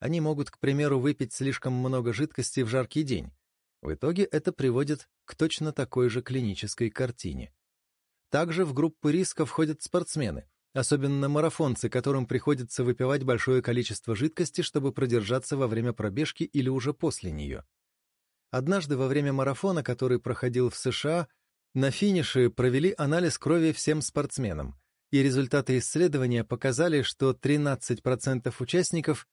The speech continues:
финишировали с гипонатриемией. Другими словами, вода разбавила один из самых важных электролитов — натрий.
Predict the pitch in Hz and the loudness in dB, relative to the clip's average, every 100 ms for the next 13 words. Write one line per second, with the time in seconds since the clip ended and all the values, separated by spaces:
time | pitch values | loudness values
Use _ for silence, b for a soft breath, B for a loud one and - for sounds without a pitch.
0 | _ 143 139 127 170 165 151 139 135 135 | _ 0 0 2 2 4 4 2 0 -2
1 | 107 123 - 135 127 127 139 107 78 67 | -2 -2 0 -2 -2 0 0 0 -4 -8
2 | - _ _ 117 135 131 143 - 135 143 | -12 _ _ 0 2 4 0 2 2 2
3 | 175 143 - _ _ 120 139 147 175 151 | 2 0 -4 _ _ 0 2 2 2 0
4 | 120 156 156 147 147 - 135 147 143 - | 0 2 2 2 2 0 0 0 0 -4
5 | - 170 180 - 131 139 123 135 143 135 | -2 0 0 -2 0 0 0 -2 0 -2
6 | - 143 123 76 - - _ _ 131 120 | 0 -2 -2 -4 -12 -18 _ _ -2 -2
7 | - 120 | -4 -10